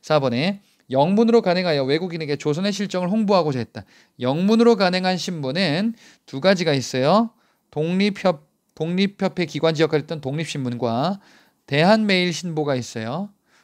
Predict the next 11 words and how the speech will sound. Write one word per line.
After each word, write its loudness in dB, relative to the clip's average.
예, -6
그 -6
중에서 -2
조선의 0
실정이래요. -2
음, -10
국호 -4
조선인 0
시기는 -4
독립신문 -6
되고 -2